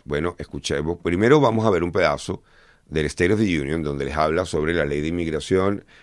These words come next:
y les contesta bastante energético a los republicanos cuando les dice, "Ustedes no quisieron aprobar la ley".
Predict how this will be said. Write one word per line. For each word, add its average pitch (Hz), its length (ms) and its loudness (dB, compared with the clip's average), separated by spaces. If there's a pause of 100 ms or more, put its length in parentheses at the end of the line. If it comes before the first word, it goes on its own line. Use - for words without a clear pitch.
(120)
y 80 120 -2
les 78 120 0
contesta 71 640 0
bastante 73 380 -2
energético 76 500 -2
a 82 60 4
los 78 100 -2
republicanos 69 600 -4
cuando 76 280 -4
les 87 140 -2
dice, 71 240 -6
"Ustedes 65 240 -6
no 78 120 -4
quisieron 71 340 -4
aprobar 69 340 -4
la 67 120 -4
ley". 85 280 0